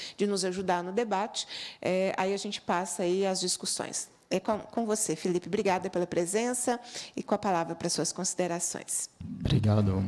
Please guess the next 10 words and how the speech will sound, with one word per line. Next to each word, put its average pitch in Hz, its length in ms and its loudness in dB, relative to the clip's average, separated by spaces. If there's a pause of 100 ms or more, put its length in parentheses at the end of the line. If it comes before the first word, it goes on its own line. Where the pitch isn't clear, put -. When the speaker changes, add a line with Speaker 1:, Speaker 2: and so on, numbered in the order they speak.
(140)
Speaker 2:
Beatriz, 95 720 0
deputada 87 460 0
Beatriz. 98 560 2 (320)
Bom 92 180 2
dia. 95 400 4 (720)
É, - 60 2 (640)
bom 87 240 0
dia, 85 320 2
deputada 85 420 0
Celise. 107 720 2